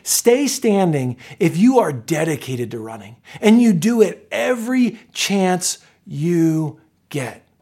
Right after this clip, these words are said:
By this point, there were only a few people standing. And then he looked at them and he said this, "When you get up before the crack of dawn and it's cold and it's raining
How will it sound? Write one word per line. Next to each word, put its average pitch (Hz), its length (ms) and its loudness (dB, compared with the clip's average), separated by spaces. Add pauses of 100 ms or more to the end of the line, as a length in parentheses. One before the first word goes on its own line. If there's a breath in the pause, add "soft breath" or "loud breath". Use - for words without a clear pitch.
(640)
By - 160 -14
this 170 180 -4
point, 104 340 -16 (220)
there 143 80 -8
were 156 160 -10
only 226 300 -2
a 170 80 -2
few 156 260 -6
people 131 520 -12
standing. - 560 -16 (640)
And 156 140 0
then 269 100 2
he 285 100 -2
looked 202 300 -2
at 185 180 -4
them 139 220 -6
and 127 80 -8
he 117 60 -8
said 120 320 -10
this, - 360 -20 (640 soft breath)
"When 170 240 2
you 254 220 2
get 220 240 0
up - 340 -12 (320)
before 196 320 -6
the 185 100 -4
crack - 380 -10
of 123 140 -12
dawn 110 340 -14 (420)
and 143 140 -4
it's 139 140 -12
cold - 640 -16 (320 soft breath)
and 165 100 0
it's - 160 -4
raining 127 560 -6